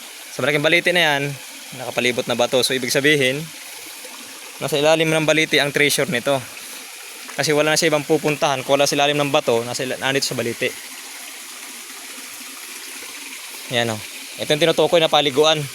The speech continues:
Ito. Ngayon, sa paliguan, dito. Eh, katabi ng baliti. Eh, alam na. Dito sa baliti talaga. Ayan, o.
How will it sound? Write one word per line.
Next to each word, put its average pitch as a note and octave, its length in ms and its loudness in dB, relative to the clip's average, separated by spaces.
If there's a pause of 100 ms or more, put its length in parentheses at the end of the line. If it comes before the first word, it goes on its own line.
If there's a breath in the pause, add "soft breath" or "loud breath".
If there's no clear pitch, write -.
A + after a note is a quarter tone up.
(1040)
Ito. C#3 160 4 (400)
Ngayon, F3 400 4
sa D#3 80 0
paliguan, E3 560 4 (880)
dito. D#3 320 6 (480)
Eh, B2 80 0
katabi D#3 320 2
ng E3 120 2
baliti. E3+ 320 4
Eh, B2 200 2
alam E3+ 160 2
na. D#3 160 0 (880)
Dito C3+ 120 -6
sa - 120 -4
baliti C3+ 320 2
talaga. B2+ 240 -2 (2250)
Ayan, A2+ 240 -2
o. F#2+ 60 -6